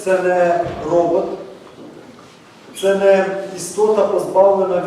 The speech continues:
відчуттів і почуттів, а це люблячий батько. І він погоджується на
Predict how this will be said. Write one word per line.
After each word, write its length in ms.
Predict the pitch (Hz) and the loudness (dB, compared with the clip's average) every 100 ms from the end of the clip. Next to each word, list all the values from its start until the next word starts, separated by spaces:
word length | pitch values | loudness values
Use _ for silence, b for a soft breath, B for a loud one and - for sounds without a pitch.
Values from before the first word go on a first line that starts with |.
| - | -8
відчуттів 520 | - 175 - 196 196 | -10 -12 -12 -8 -6
і 60 | |
почуттів, 880 | 170 165 170 160 139 165 170 214 190 - - - - - - - - - - - - - - - | -6 -8 -8 -10 -12 -8 -6 -6 -6 -10 -16 -20 -20 -20 -20 -20 -20 -20 -20 -20 -20 -20 -20 -18
а 80 | - | -12
це 100 | 160 | -8
люблячий 580 | 156 190 160 160 151 - | -8 -8 -10 -10 -10 -6
батько. 300 | 131 - - - - - - - - - - - - - - - - - - - - - - - - - - - - - - | -4 -4 -6 -12 -16 -18 -20 -20 -20 -20 -18 -20 -20 -20 -20 -20 -20 -20 -20 -20 -20 -20 -20 -20 -20 -20 -20 -20 -20 -18 -10
І 60 | - | -4
він 200 | - - | -2 0
погоджується 680 | 226 - - 214 214 208 208 | 2 2 2 0 -2 0 0
на 140 | 196 | 0